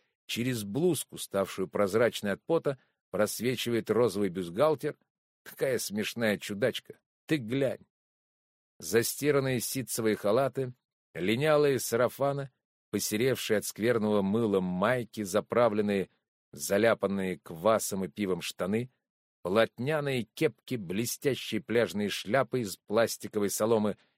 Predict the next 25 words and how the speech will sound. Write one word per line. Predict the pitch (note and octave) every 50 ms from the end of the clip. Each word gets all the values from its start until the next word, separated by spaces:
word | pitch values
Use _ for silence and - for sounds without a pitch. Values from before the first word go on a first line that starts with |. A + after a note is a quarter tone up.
| _ _
негнущиеся | - E2+ G2 A2+ G#2+ A#2 C#3 E3 E3 C3+ - - - B2 B2 A#2 G#2 - - G#2+
новенькие | A2 B2 C3+ C3+ C3 C3 G#2+ - B2 B2
джинсы | A2 F#2+ F2+ E2+ F#2+ C#3 E3 D3+ A#2+ - - - A2+ F#2+ D#2 - _ _ _ _ _ _ -
редких | D#2+ F2 F2 F2 G2 C3 D3+ B2 - - - B2 A2+ -
счастливчиков, | - - - G#2 F#2+ - - G2+ B2 D#3 C3 - - D3 - C#3 C3 - _ _ _ _ _ _ _ _
удачно | - G#2 A2+ A2+ D3 D#3 C#3+ - - D3 C#3
отоварившихся | B2+ C#3+ C#3+ C#3 C3+ C3+ B2 - - - A#2+ - - - B2 A2 - _ _
под | - A#2 G#2 _ _ _ _ -
торксином. | A#2+ A2+ F#2 - - - - - C3 C#3+ C#3+ C#3 C3 B2 G#2+ - _ _ _ _ _ _ _ _
Джинсы, | - - - - - B2 D3 C3+ G2+ - - - -
господи, | - - E2 A#2+ D3 - - - - D#2 D2
боже | D2 C#2+ A#2 D3 F#3 D3+ E3+ D#3
ты | - D3+
мой, | D3 D3+ - G2
в | - -
ту | - C#3 C3
пору | - _ - G3 F#3 D#3+ C#3+ -
они | A#2+ B2 C3+ D3+
казались | - D3+ D3 B2+ C3+ B2+ E3 D3 B2+ - -
роскошью, | B2+ C#3 F3+ G#3 G3 D3+ - - A#2+ - - - E2+ F2
но | G#2 G#2+
так | - D3 C3 - -
редко | G2+ F#2+ B2+ F#3 F#3 - - - C#3+
хорошо | - - D#3 D#3 D3 - - F#3
сидели | D#3+ - - D#3 D#3 C#3 D3+ F3+ E3+ D3+ B2+ -